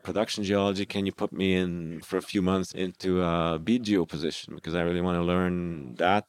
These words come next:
part of the industry." So if you can do these kind of things within the company and you have managers that are supporting it and, and are willing to give you all these opportunities and, and invest in you,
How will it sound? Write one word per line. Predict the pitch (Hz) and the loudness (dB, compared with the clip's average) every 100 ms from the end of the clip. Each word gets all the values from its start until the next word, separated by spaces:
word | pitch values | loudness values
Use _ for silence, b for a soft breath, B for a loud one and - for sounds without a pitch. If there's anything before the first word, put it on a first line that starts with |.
| - | -2
part | 95 85 | 2 2
of | 78 | 2
the | 78 | 0
industry." | 71 - - 64 - | 0 -6 -4 -4 -6
So | - 85 | -6 -2
if | 80 - | -2 -4
you | 87 | -8
can | - 85 | -8 -2
do | 107 | 0
these | 127 98 - - - - - | 4 2 0 -6 -12 -12 0
kind | 92 | 2
of | 82 | 2
things | - 90 85 - - - | 0 0 -2 -8 -12 0
within | 87 101 123 | 4 4 4
the | 101 | 2
company | 78 - 71 73 98 | -2 -6 -4 0 0
and | 85 78 | 0 -2
you | 82 | 0
have | 95 | 2
managers | 101 87 80 78 78 | 4 2 2 0 0
that | 80 | 2
are | 78 - | 0 -2
supporting | - 90 90 85 | -2 0 2 4
it | 90 82 - _ - | 2 0 -6 _ -6
and, | 82 82 78 80 67 | -2 0 0 -2 -2
and | 85 82 | -2 0
are | 82 | 2
willing | 95 95 - | 2 2 0
to | 87 87 82 82 78 - - - | 0 2 2 0 -6 -12 -6 0
give | 98 | 2
you | 101 | 4
all | 87 | 4
these | 87 87 | 2 2
opportunities | 85 85 - 90 87 90 90 - b | 0 -2 -2 2 4 2 2 -6 b
and, | 80 76 | -6 -2
and | 78 87 | -2 0
invest | 85 101 - 92 | 2 0 0 0
in | 90 | 2
you, | 87 | 2